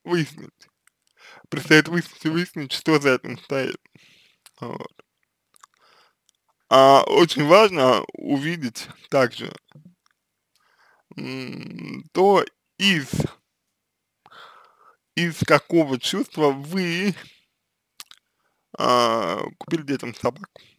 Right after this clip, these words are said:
Купили детям, а, собаку. Потому что мне, например, показалось, опять же, мне показалось,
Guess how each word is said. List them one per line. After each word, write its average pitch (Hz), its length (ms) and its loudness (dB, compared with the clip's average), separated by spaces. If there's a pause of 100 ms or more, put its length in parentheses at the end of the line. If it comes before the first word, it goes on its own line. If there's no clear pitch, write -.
(240)
Купили 139 320 -8
детям, - 360 -8 (1120)
а, - 120 -20 (640)
собаку. 123 460 -4 (1600)
Потому 139 360 0
что - 200 -2
мне, 175 260 -2
например, 175 400 -2
показалось, 139 840 2
опять 135 360 0
же, 127 100 -6
мне 123 180 -2
показалось, 123 840 4